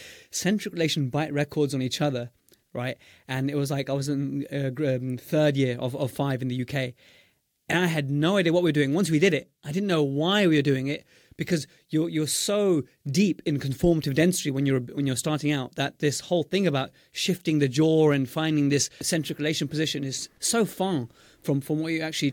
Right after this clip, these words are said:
uh, doing on your patients. So it's, it's a great opportunity to now, let's, let's see if we can break this down. Let's make it tangible. So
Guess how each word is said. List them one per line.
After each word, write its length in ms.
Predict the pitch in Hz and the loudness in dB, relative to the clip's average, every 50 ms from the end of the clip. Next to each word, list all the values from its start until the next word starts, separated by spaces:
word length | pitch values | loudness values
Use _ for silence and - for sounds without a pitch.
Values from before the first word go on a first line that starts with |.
| - - | -2 -2
uh, 100 | 151 147 | -4 -2
doing 380 | 127 - 160 165 165 147 139 | 0 2 4 4 4 4 2
on 100 | 143 139 | 0 0
your 80 | 139 131 | -2 -2
patients. 440 | - 151 156 147 - 127 - - - - - - - - | 0 0 0 0 -2 -4 -6 -10 -16 -20 -20 -20 -14 -10
So 320 | - - - 147 143 139 151 | -6 -2 0 2 2 2 2
it's, 260 | 151 - 156 147 - | 0 -2 -4 -4 -4
it's 160 | - - 127 | -6 -6 -6
a 40 | 147 | -4
great 260 | 135 147 165 185 - | -2 0 0 0 0
opportunity 400 | - 147 - - 175 170 151 156 | -2 -6 -4 -2 -2 -2 -2 -2
to 100 | 135 - | -4 -2
now, 240 | 139 151 170 175 151 | 0 2 2 2 2
let's, 260 | 143 147 151 147 - | 2 0 -2 -2 -2
let's 180 | - 170 - - | -2 -2 -2 -2
see 120 | - 196 | -2 -2
if 80 | 175 135 | 0 0
we 80 | 156 151 | 0 0
can 160 | - 151 143 | 0 0 0
break 200 | 135 160 156 151 | 0 0 0 0
this 100 | 156 135 | -2 -2
down. 180 | - 160 147 | -2 -2 -2
Let's 160 | 139 143 - - | -2 -4 -4 -4
make 120 | 151 - | -4 -4
it 60 | 135 | -4
tangible. 340 | - 156 156 151 139 131 131 | -2 0 0 2 0 -2 -4
So 180 | - - 143 | -2 -2 -2